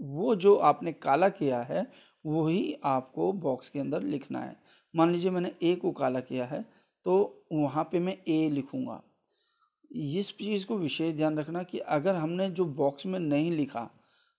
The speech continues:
तो इसका मतलब ये है कि हमने पेपर अटेम्प्ट नहीं किया। है ना, उस,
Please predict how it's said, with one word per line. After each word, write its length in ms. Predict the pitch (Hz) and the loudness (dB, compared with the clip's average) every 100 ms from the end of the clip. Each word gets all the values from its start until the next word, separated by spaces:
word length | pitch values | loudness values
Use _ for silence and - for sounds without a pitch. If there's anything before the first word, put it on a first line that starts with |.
| - | -4
तो 80 | 151 | -2
इसका 180 | - | 0
मतलब 320 | 175 165 175 165 | 0 0 -2 0
ये 160 | 156 | 0
है 80 | 160 | 0
कि 120 | 190 | 0
हमने 180 | 175 180 | -2 -2
पेपर 360 | 175 147 185 170 | -2 -2 0 -2
अटेम्प्ट 460 | 151 - 151 165 | -2 -2 -2 -4
नहीं 320 | 160 151 143 135 | -4 0 0 -2
किया। 280 | - - - _ _ _ _ _ - 139 | -6 -12 -14 _ _ _ _ _ -10 -4
है 60 | |
ना, 180 | - 202 - _ _ - | -4 -4 -8 _ _ 0
उस, 340 | 185 190 - | 2 2 -4